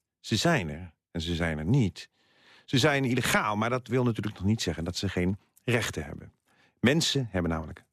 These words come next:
mensenrechten. En sinds kort bestaat er een site, Paspoort van Amsterdam. De site werd op tien december gelanceerd door de Amsterdamse wethouder Maarten van Poelgeest.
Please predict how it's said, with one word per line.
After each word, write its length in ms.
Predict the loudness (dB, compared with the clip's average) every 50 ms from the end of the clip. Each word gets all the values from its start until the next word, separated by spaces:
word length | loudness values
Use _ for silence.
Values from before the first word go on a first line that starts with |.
| _ -4
mensenrechten. 1120 | -2 -2 -2 -2 -2 -6 -8 -10 -12 -16 -20 _ _ -14 -14 -14 -14 -16 -20 -20 -20 -20 _ -20 -20 -20 -18 -4
En 100 | -2 0
sinds 260 | 4 4 4 4 4 4
kort 200 | 4 4 4 4
bestaat 400 | -2 -2 0 2 0 0 0 0
er 180 | -2 -2 -4 _ -2
een 280 | 2 2 2 2 0 _ _ _ -10
site, 520 | -6 -2 0 2 2 2 0 -2 -6 -12 _ _ _ _
Paspoort 580 | 0 0 0 0 -6 -4 -2 0 0 0 -2 -4
van 300 | -6 -4 -2 -2 -4 -4 -4
Amsterdam. 560 | -6 -4 -4 -6 -10 -6 -4 -4 -4 -4 -4
De 60 | -4
site 300 | -2 0 0 0 0 0
werd 120 | -2 -2 -2
op 140 | -4 -2
tien 140 | 0 2 2
december 540 | 2 2 2 2 0 2 2 2 2 0 -2 -8 -20 -20 -20 _ _
gelanceerd 640 | -4 0 0 0 2 2 2 2 2 2 2 0 0
door 100 | 0 0
de 80 | 0
Amsterdamse 540 | 0 -2 -2 -2 -2 0 0 0 -2 -4 -2
wethouder 360 | -2 -2 0 0 -2 0 2
Maarten 300 | 2 2 0 0 -2 -4
van 160 | -4 -6 -8 -2
Poelgeest. 560 | 0 0 2 2 2 0 0 0 -2 -4